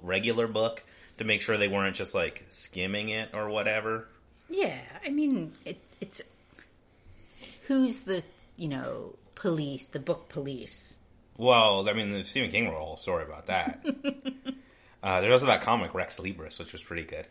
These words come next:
Speaker 2: Yeah, that's true.
Speaker 1: Uh, there are also, this is, like, a total side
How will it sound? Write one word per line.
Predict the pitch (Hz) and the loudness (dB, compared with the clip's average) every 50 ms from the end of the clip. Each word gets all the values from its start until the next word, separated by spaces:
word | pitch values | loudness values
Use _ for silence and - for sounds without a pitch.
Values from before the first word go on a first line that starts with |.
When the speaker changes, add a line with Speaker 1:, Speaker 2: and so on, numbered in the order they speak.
| - - _ - - | -20 -20 _ -14 -4
Speaker 2:
Yeah, | 180 160 147 156 147 123 | 0 2 4 4 4 2
that's | 123 123 127 - - - | 0 -2 -4 -6 -10 -12
true. | - - - 73 82 95 - - - | -10 -10 -10 -10 -12 -16 -10 -2 2
Speaker 1:
Uh, | 123 117 113 110 107 101 95 90 67 65 - - - _ _ - | 4 4 6 6 6 4 4 2 0 -4 -8 -12 -18 _ _ -2
there | 127 127 156 - | 4 6 8 8
are | 170 359 | 8 6
also, | 370 294 302 - - 349 277 220 165 | 4 2 2 2 2 2 4 4 2
this | - 131 135 160 170 - | 0 -2 0 0 0 0
is, | 180 139 | -2 -2
like, | 143 120 - | -2 -4 -2
a | |
total | 101 - 104 98 90 87 | 0 0 0 0 0 -2
side | - - 87 82 82 | -4 -4 -6 -6 -6